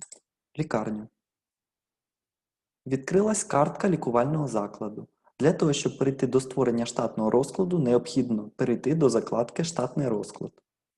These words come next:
Далі необхідно створити штатний розклад. Для цього натискаємо на спеціальну дію «Створити». Звертаю вашу увагу. Штатний розклад подається на перше число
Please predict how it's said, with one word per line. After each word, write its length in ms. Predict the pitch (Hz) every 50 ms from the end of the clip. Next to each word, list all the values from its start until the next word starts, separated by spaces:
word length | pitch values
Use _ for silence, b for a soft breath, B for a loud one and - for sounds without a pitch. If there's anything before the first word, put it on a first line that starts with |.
| _ _ _ _ _ _ _ _ _ _ _ _ _ _ _ _ _ _ _
Далі 360 | - 120 127 131 156 180 196 185
необхідно 560 | 165 123 120 120 - - 139 139 160 165 156
створити 480 | - - - 151 185 170 127 - -
штатний 440 | 104 - - 110 107 - - 110 110
розклад. 500 | 107 104 107 - - - 110 104 - _ _ _ -
Для 160 | 123 131 135
цього 300 | 135 - 131 127 143 170
натискаємо 680 | 180 175 170 - - - - 123 127 127 131 135 127
на 140 | 117 117 113
спеціальну 520 | 113 - - 120 - - 113 110 110 110 107
дію 300 | 110 123 135 - 190 190
«Створити». 640 | - - - 139 135 120 107 104 - - - - - _ _ _ _ _ _ _ _ _ _ _ _ _ _ _ _ _ _ _ -
Звертаю 480 | 120 127 139 135 - 151 - 196 190
вашу 320 | 147 151 - 165 - - 180
увагу. 440 | 147 123 110 107 104 107 107 127 - _ _ _ _ _ _ _ _ _ _ _ _ _
Штатний 540 | - - - - 147 143 143 - 120 117 113
розклад 600 | 117 117 120 - - - 202 196 196 - - -
подається 540 | - 123 123 120 120 123 123 - - - 107
на 240 | 110 117 131 139 135
перше 460 | 135 - 135 120 - - - - -
число 580 | - - 131 120 - - - 120 110 107 -